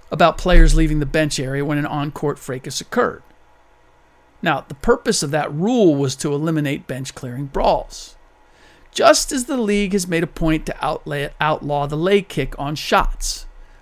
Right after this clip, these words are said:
particularly those who connect with a defender's groin. Rules are not black and white. They still need to be interpreted.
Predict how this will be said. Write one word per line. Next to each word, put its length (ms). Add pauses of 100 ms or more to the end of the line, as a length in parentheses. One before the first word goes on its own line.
particularly 640
those 500
who 120
connect 580
with 160
a 40
defender's 580
groin. 420 (1700)
Rules 320
are 60
not 320
black 300
and 140
white. 280 (480)
They 120
still 320
need 300
to 60
be 140
interpreted. 560